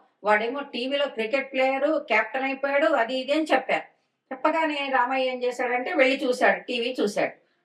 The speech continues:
చూస్తే నిజంగానే తన కొడుకు పేరు మారిపోతోంది విదేశాల్లో కూడా. సరే ఇండియాకి వచ్చి తన ఇంటికి వచ్చాక, "ఏం చేసావురా నువ్వు?" అని తండ్రి గట్టిగా అడిగాడు. అడిగితే గోపికి తెలిసింది కదా, ఎప్పుడు పెద్దల విలువ తెలుసు, జీవితం విలువ తెలుసు.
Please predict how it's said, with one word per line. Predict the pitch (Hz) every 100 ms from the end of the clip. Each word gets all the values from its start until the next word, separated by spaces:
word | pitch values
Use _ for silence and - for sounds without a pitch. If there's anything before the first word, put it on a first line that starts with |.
| -
చూస్తే | 294 - 277
నిజంగానే | 247 240 302 403 339 285 254
తన | 233
కొడుకు | 240 240 302
పేరు | 294 277 269
మారిపోతోంది | 233 285 302 302 294 277 240 208
విదేశాల్లో | 180 180 254 262 - 226 202
కూడా. | 175 165 160 - _ _ -
సరే | 226 220 202
ఇండియాకి | 190 208 214 208
వచ్చి | 190 269
తన | 262 196
ఇంటికి | 196 220
వచ్చాక, | 208 202 190 254
"ఏం | 240 196 202
చేసావురా | 208 208 196 196 196
నువ్వు?" | 185 202
అని | 269
తండ్రి | 302 196 196 208
గట్టిగా | 180 - 214
అడిగాడు. | 226 165 156 - _ _ -
అడిగితే | 262 262 240 226 220 196 220
గోపికి | 254 302 285 285
తెలిసింది | 285 269 - 320 302
కదా, | 294
ఎప్పుడు | 285 277 285
పెద్దల | 262 214 247 247
విలువ | 233 226
తెలుసు, | 208 214 208 208 196 208
జీవితం | 226 233 233 220
విలువ | 214 208 214
తెలుసు. | 202 196 - 190